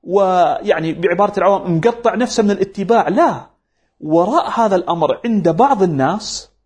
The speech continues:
رد أحاديث النبي صلى الله عليه وسلم عموما، لكنه يخشى من أن يصرح بذلك.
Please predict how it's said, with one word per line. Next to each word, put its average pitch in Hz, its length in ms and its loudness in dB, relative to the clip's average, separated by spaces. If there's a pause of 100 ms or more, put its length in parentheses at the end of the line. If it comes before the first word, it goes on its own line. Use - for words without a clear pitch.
(2750)
رد 294 340 -2
أحاديث 214 440 0
النبي 226 160 0
صلى 214 120 -4
الله - 100 -4
عليه 262 100 2
وسلم 185 180 0
عموما، 127 280 -2 (1200)
لكنه 202 580 0
يخشى 277 420 0
من 233 140 -2
أن 226 120 0
يصرح 254 480 0
بذلك. 113 560 -4